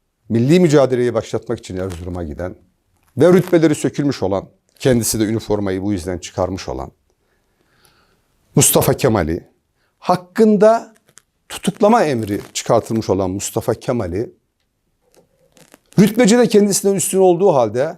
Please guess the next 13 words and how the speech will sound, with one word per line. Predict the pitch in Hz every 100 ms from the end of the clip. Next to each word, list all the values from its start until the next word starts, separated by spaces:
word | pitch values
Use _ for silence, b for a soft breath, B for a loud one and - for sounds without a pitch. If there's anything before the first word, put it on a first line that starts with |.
| _ _ _ _
selamla | - - 160 190 160 123
karşılayıp | - 113 - 110 127 - _ _ _ _ _ _ _ _ _ _ -
"Emrinizdeyim." | 143 151 160 165 143 165 127 98
diyen | 101 123 - _ _ _ _ _ _ _ _ -
milli | 135 170
mücadele | 180 170 170 170 170
kahramanlarından | 147 131 131 127 123 123 120 139 170 _ _ _ _ _ _ _ _ -
merhum | 135 127 135 151 - _ _ _ _ -
Kazım | 131 120 110 131 - _ _ _ _ -
Karabekir | 143 156 131 - -
Paşa'yı | 107 - 104 101 95 - _ _ _ -
anması | 113 113 104 92 - 123 131 - _ _ _ _ -
ve | 107 110